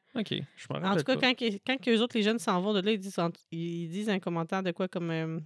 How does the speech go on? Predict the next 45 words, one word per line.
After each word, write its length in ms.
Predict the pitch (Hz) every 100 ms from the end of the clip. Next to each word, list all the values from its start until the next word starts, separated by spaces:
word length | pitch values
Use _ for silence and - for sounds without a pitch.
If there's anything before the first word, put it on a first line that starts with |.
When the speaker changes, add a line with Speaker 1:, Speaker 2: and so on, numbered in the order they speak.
| -
Speaker 1:
Tout 80 | -
le 40 | 185
Speaker 2:
Ah 20 |
Speaker 1:
monde 80 | 185
Speaker 2:
ouais, 100 | 196
Speaker 1:
est 20 | 185
suspect. 260 | 190 196
Speaker 2:
Vince, 160 | 160 170
euh, 120 | 175
connaît 260 | 175 180 170
Speaker 1:
Ouais. 40 | 175
Speaker 2:
Sam, 480 | - 175 185 190
euh, 120 | 175 170
ou 380 | 165 165 165 180
quelque 160 | 156 175
chose 220 | 185 180
du 60 | 170
genre, 320 | 180 175 185
là. 120 | 170 190 180 -
Speaker 1:
Ah 140 | 180
ouais ? 100 | 202 226 156
OK. 120 | 143 - - _ _ -
Speaker 2:
Fait 80 | 190
que 80 |
là, 40 | 196
c'est 120 | 196
comme, 180 | 185 180
ah, 160 | 190 247
c'est 200 | - - 170
comme 140 | 185
s'il 140 | 180
y 20 | 175
avait 180 | 175
Speaker 1:
Mm. 60 | 131
Speaker 2:
un 160 | 175 180
lien 180 | 185 190
peut-être 360 | 175 185 175
potentiellement 580 | - 175 175 175 170 175
entre 220 | 165 -
eux. 100 | 220 254 -
Et 140 | 262 254
il 60 |
va 140 | 214 185
avoir, 600 | 180 190 196 202 196 -
enfin, 400 | 190 160 - 196